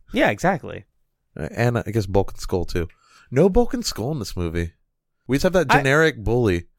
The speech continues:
Speaker 1: You know what? I kept on waiting for them to call him, like, Bulk or something.
Speaker 2: Nah, they
Speaker 1: He has a
Speaker 2: say hi-,
Speaker 1: different
Speaker 2: they say
Speaker 1: name,
Speaker 2: his
Speaker 1: yeah.
Speaker 2: name, and it's something very plain and
Speaker 1: Yeah,
Speaker 2: not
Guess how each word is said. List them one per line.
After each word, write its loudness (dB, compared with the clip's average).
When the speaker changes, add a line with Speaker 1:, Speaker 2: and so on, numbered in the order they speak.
Speaker 1:
You -6
know 0
what? 2
I -6
kept -4
on -2
waiting 0
for -8
them -2
to -8
call 0
him, -4
like, -4
Bulk -2
or -6
something. -10
Speaker 2:
Nah, 0
they 4
Speaker 1:
He 6
has 4
a 6
Speaker 2:
say 8
hi-, 8
Speaker 1:
different 2
Speaker 2:
they 4
say 4
Speaker 1:
name, 6
Speaker 2:
his 4
Speaker 1:
yeah. 4
Speaker 2:
name, 4
and 2
it's -10
something -6
very 2
plain -4
and -10
Speaker 1:
Yeah, 2
Speaker 2:
not -8